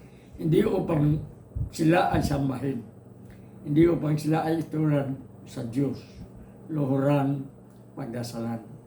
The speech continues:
Ginugunita natin ang mga santo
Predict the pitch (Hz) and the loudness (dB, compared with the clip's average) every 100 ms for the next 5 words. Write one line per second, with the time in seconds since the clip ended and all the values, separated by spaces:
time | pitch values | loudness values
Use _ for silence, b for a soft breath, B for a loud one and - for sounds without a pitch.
0 | - - - - - - - - - - | -20 -20 -20 -20 -20 -20 -20 -20 -20 -20
1 | - - - - - - - - - 170 | -20 -20 -20 -20 -20 -20 -20 -18 -2 2
2 | 175 160 170 165 156 147 147 139 131 117 | 4 6 4 2 2 2 2 0 -4 -8
3 | 113 - - - - - - - - 151 | -10 -16 -20 -20 -20 -20 -20 -12 0 2
4 | 143 143 - 135 127 - 120 117 | 2 0 -2 -2 -2 -4 -8 -8